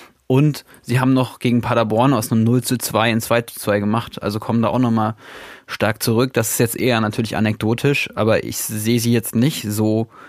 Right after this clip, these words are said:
äh, grottenschlecht, wie die Statistik ist. Und ich meine, jetzt gegen Fürth kannst du doch einfach mal verlieren. Also Fürth ist einfach auch eine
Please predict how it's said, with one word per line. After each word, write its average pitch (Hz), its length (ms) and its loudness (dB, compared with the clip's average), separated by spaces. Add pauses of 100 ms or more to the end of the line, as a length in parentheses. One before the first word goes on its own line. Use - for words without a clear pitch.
(580)
äh, 120 220 0
grottenschlecht, 117 640 0
wie 120 40 0
die 113 80 2
Statistik 127 520 0
ist. - 260 -2
Und 110 160 0
ich 107 120 -2
meine, 113 180 2
jetzt 113 160 -4
gegen 117 200 2
Fürth - 460 -2 (960)
kannst 117 220 -2
du 120 40 2
doch - 60 -6
einfach 110 200 0
mal 107 120 2
verlieren. 113 380 0
Also 101 160 -2
Fürth 107 220 -2
ist - 120 -6
einfach 104 240 -2
auch 110 120 -2
eine 107 200 0